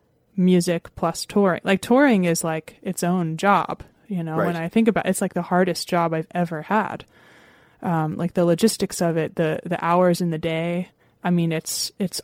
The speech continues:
Speaker 1: all consuming. And so I am much more productive, much more, like, creative, I feel,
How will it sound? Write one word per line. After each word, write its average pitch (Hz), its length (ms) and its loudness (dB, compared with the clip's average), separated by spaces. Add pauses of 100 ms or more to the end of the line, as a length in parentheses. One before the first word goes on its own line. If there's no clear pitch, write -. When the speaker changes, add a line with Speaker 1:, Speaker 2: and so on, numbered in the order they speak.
Speaker 1:
all 180 260 4
consuming. 170 720 0 (520)
And 180 160 2
so 165 500 2 (100)
I 180 240 2
am 190 640 0
much 196 520 -2 (580)
more 180 380 2
productive, 165 920 -2 (420)
much 190 380 2
more, 170 320 2
like, 160 320 -6 (800)
creative, 170 800 0
I 180 220 4
feel, 160 420 -4